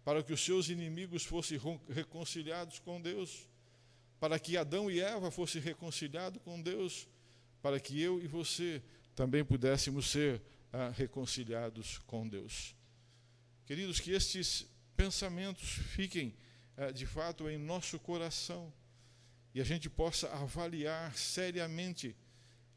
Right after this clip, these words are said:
a qual reino nós pertencemos. Somos súditos de fato de qual, de qual, ah,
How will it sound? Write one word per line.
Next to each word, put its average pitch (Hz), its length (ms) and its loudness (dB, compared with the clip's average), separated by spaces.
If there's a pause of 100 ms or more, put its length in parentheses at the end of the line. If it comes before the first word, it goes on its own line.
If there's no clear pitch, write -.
a 123 140 0
qual 165 280 0
reino 160 360 -2
nós 151 320 -2
pertencemos. 156 1000 -6 (680)
Somos 160 340 0
súditos 165 580 0
de 139 120 0
fato 160 400 0
de 131 140 -2
qual, 151 520 -2
de 120 120 0
qual, 151 440 6
ah, 139 440 4